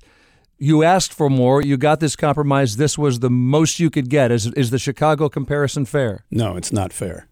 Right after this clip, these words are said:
Speaker 2: So we decided in Seattle that we were going to aim lower in terms of affordability. In other words, we wanted six thousand of the twenty thousand affordable units to go to people earning sixty percent of area median income or less.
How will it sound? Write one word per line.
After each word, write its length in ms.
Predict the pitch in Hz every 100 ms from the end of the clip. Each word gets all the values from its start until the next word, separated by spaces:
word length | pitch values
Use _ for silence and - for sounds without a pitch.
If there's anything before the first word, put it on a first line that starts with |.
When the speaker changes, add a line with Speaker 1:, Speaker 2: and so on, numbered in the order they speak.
| _
Speaker 2:
So 440 | - - 101 98 95
we 180 | 107 123
decided 480 | 123 - 110 98 92
in 120 | 87
Seattle 560 | - 98 104 104 87
that 200 | 85 92
we 140 | 101 104
were 200 | 98 85
going 280 | 90 87 90
to 200 | 113 -
aim 320 | 135 95 87
lower 540 | 87 95 107 98 85 104
in 180 | 104
terms 360 | 87 117 101 87
of 100 | 82
affordability. 840 | 82 - 104 90 85 92 90 82
In 100 | 85
other 200 | 92 92
words, 260 | 90 90 92
we 160 | 95
wanted 440 | 110 101 104 92 87 - - -
six 280 | - 123 -
thousand 480 | 107 92 87 95 90
of 160 | 82
the 80 | 87
twenty 300 | - 104 98
thousand 380 | 90 90 80 85
affordable 440 | 85 92 85 85
units 320 | 82 82 82
to 100 | -
go 220 | 85 90 90
to 80 |
people 300 | 85 95 90 92
earning 300 | 90 85 82
sixty 400 | - 107 - 98
percent 520 | - 90 110 95 - _ _ _ -
of 120 | 90
area 300 | 87 87 87
median 380 | 85 85 78 82
income 400 | 82 82 98 82
or 120 | 80
less. 440 | 80 80 78 -